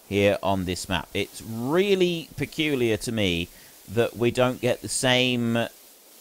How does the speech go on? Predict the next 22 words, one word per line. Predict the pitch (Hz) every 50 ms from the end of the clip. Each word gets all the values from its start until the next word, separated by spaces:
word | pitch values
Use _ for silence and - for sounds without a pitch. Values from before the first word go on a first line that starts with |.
| - - - - - - - - - - - - _ -
um, | 110 113 110 110 110 110 107 107 104 - _
landscaping | 110 117 131 143 151 151 143 - - 147 131 131 120 127 123 123 113
paint | - - 147 147 147 - -
options | - 104 - - - - - 196 202 202 196 - -
on | - 113 107 104 104
all | - - 107 107 104
the | 101 95
different | 95 - - 64 76
maps. | 92 82 62 - - - - - - - - - - - - - - - -
Like, | - 101 -
why | - 120 127 139 156 170 180
have | 185 180 156 147
we | 175 165 160
only | 156 151 147 143
got | 120 147 139 127 - - - - - - - - - - - - - - - - -
a | - 127 123 110 - - - - - - - - -
handful | - - - 156 160 170 180 175 160 - - 135 123
of | 101
them | 92 117 113
on | 113 110 110
this | 120 120 - - -
one, | 92 82 69 65 92 123